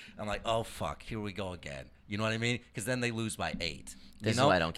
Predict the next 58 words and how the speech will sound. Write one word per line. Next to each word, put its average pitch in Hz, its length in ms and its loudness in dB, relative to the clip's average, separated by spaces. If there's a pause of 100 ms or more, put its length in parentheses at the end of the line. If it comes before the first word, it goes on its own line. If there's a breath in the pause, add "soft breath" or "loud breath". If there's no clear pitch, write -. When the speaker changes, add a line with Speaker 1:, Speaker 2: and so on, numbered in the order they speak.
(120)
Speaker 2:
gamble. 165 60 8
Speaker 1:
I - 20 6
was 120 180 4
Speaker 2:
This 113 120 4
is - 60 4
so 110 140 6
Speaker 1:
so 175 240 12
Speaker 2:
much 175 80 12
to 98 60 4
weigh 92 140 6
in - 60 10
Speaker 1:
close. 135 120 8
Speaker 2:
your 92 80 0
Speaker 1:
I - 40 0
Speaker 2:
mind. 127 140 10
Speaker 1:
was 139 140 6
gonna 151 200 4
cover 107 380 0
with 107 180 -2
Virginia 95 500 -4 (220 soft breath)
because 110 220 -4
I 101 100 0
was 104 180 2 (100)
actually 101 260 -2
getting 92 180 -4
plus - 340 -4
one 85 240 -4
on 107 120 -4
Virginia, 135 440 -4 (200 soft breath)
but 101 80 -4
I - 20 -4
said, 90 180 -6
"No, 80 380 -8 (240 soft breath)
let 87 180 -6
it 107 80 -4
ride, 85 360 -6 (100)
Texas - 380 -8
Tech. - 260 -8
They're - 80 -10
gonna 78 140 -12
do 80 100 -8
it." - 140 -14
And 90 80 -10
the 87 80 -6
motherfuckers 85 600 -6
won 76 140 -8
by 69 220 -4
eight. - 260 -10 (320 soft breath)
Motherfucking 87 360 -6
Virginia. 87 340 -8 (240 loud breath)
Speaker 2:
In 139 100 8
the 135 120 8
Speaker 1:
Exact 135 140 12
Speaker 2:
end, 143 80 12
they 139 40 10
won 135 80 10
Speaker 1:
same 135 60 8
Speaker 2:
by 131 60 10